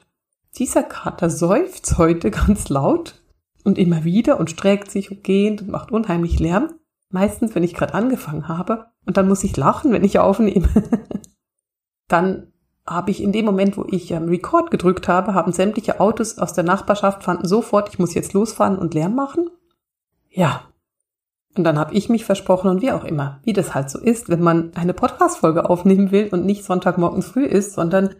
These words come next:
Montagnachmittag und die Leute sich bewegen. <laughs> Deswegen liebe ich es so sehr, am Sonntagmorgen meine Podcast-Folgen aufzunehmen, weil die Welt noch so ein bisschen schläft. Und wusstest du übrigens, dass es viele Podcaster gibt, die ihre Podcasts in ihrem Kleiderschrank aufnehmen?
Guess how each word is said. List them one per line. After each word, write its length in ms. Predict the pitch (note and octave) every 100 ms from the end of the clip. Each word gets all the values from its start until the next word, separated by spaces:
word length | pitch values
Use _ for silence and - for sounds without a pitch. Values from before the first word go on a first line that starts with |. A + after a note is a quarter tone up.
| _
Montagnachmittag 1000 | - E3+ D#3+ - F#3+ G3 B3 B3 F3 C#3+
und 160 | F3 E3+
die 60 |
Leute 420 | E3 C#3+ C#3 F3+ -
sich 260 | - F3+
bewegen. 540 | - D#3+ F#3+ A#3 G#3+ F#3+ - F#3+ - - G#3 - G3 -
<laughs> 800 | _ _ _ _ _ _ _
Deswegen 400 | F#3+ F#3+ - F#3
liebe 280 | F3 F3+ F#3
ich 160 | F3+ -
es 140 | E3+
so 140 | - F#3
sehr, 280 | F#3 F3+
am 100 | D#3
Sonntagmorgen 640 | C#3+ D#3+ D#3+ D#3+ D#3+ D#3+ E3
meine 180 | D3+ D3+
Podcast-Folgen 800 | E3+ F#3 - G3 - F#3 F3+ F#3
aufzunehmen, 680 | F3+ - - G3 E3+ D3+ - _ _ _ -
weil 160 | F#3+
die 160 | F#3 F3+
Welt 260 | G3+ A3+
noch 120 | A3 G#3+
so 140 | G#3
ein 80 | F3+
bisschen 380 | F#3 - - F#3
schläft. 580 | - D#3 C#3 C#3 - - _ -
Und 200 | F#3+ F3+
wusstest 400 | B3+ - - -
du 60 | -
übrigens, 560 | F#3 E3+ F3 D#3+ E3
dass 160 | G3+ G3
es 140 | G#3+
viele 280 | - C4+ D4+
Podcaster 640 | D#4 A3+ - - A3+ - F#3+
gibt, 400 | F3+ G#3 - -
die 60 |
ihre 300 | - G3+ G3+
Podcasts 580 | F#3+ G3+ - - G3 F#3+
in 140 | G3
ihrem 200 | - F#3+
Kleiderschrank 640 | F3+ - A#3 G3 - E3 D#3
aufnehmen? 560 | D3+ D#3 D3 E3+ E3